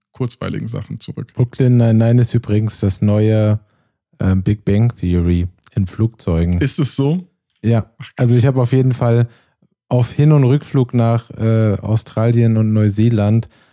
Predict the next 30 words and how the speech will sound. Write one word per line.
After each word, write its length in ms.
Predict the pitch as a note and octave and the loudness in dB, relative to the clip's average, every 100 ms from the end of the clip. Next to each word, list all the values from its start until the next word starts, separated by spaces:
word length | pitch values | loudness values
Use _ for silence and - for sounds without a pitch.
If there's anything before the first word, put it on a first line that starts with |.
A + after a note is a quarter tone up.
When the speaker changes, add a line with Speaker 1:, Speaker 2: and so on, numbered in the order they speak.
| _ | _
Speaker 2:
eigentlich 360 | A2+ A#2+ A#2 A2+ | -2 0 0 -2
Speaker 1:
Mhm. 60 | A#2 | 0
Speaker 2:
komplett 520 | A#2 B2 B2 B2+ - _ - | -2 0 -2 -4 -8 _ -6
konstant 640 | A#2+ A2 - A2+ B2 B2 | -4 -4 -2 0 0 0
auf 180 | A2+ G#2 | -2 -4
Kopfhörern 760 | - B2 - B2 A#2 A#2+ A#2+ A#2+ - _ - | -2 -4 -2 0 2 2 2 0 -4 _ -2
Brooklyn 420 | C3 B2+ C3 B2+ | -2 0 2 2
Speaker 1:
<laughs> 0 | |
Speaker 2:
Nine-Nine 600 | A#2+ A#2+ B2 A#2+ C3+ A#2+ | 4 4 4 2 2 -2
laufen 520 | G#2+ G#2+ A2+ A#2+ - A#2+ | -4 0 0 0 0 2
lassen. 480 | A#2+ A2+ D#3 D#3+ D#3 _ _ C#3+ | 2 0 2 2 0 _ _ -10
Speaker 1:
Sehr 240 | B2 A2+ | -4 -2
gut. 80 | A2+ | 0
Speaker 2:
Dann 200 | C3 B2+ | 0 2
immer 360 | C3+ C3+ C#3 C3 | 2 4 2 0
einen 420 | - - - A#2 | -8 -8 0 2
Whisky 320 | C#3+ - F#3 | 2 0 0
getrunken, 460 | F3 F3 D3 E3+ D3+ | 0 -2 -4 -4 -4
eingeschlafen, 760 | G2+ C3+ D#3 D#3 D3+ D3 C#3+ C3 | -2 2 2 2 0 0 0 -2
aufgewacht, 640 | C3 C3+ - D3 D3+ - | -2 -2 -2 -2 -2 -2
einen 120 | C#3 | 0
neuen 280 | A#2+ C#3 C#3+ | 2 4 4
Whisky 280 | C#3+ D3+ E3 | 4 2 2
Speaker 1:
<laughs> 40 | |
Speaker 2:
bestellt 460 | D3+ - D3 C#3 C#3+ | 2 2 2 2 2
und 180 | C#3+ C3+ | 0 2
immer 240 | C#3 B2+ | 2 4
weiter 240 | A#2 A#2+ A#2+ | 2 2 2
geguckt, 380 | G#2 - G#2+ - | 0 -2 -6 -2
so. 200 | G#2+ | -2